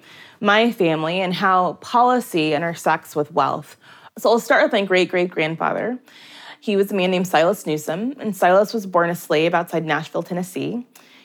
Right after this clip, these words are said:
uh, on, in Newsom Station, where he and his family worked on a quarry. He didn't own anything. He didn't own his home. He didn't own property.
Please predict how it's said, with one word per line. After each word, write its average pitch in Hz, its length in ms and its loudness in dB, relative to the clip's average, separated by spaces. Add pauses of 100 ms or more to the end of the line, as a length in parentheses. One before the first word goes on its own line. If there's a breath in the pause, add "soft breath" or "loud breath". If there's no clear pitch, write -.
(220 soft breath)
uh, 170 280 4
on, 170 400 2
in 175 180 -4
Newsom 214 280 0
Station, 160 600 -2
where 180 160 2
he 190 320 -2
and 190 100 4
his 185 180 -4
family 165 200 0
worked 156 240 0
on 160 100 -4
a 160 40 -6
quarry. 160 560 -4 (840 soft breath)
He 208 100 -4
didn't 233 280 4
own 202 140 6
anything. 196 640 -2
He 196 100 -8
didn't 190 300 2
own 165 380 0
his 156 300 -2
home. 214 400 2
He 190 80 0
didn't 160 220 0
own 127 140 -2
property. 202 680 2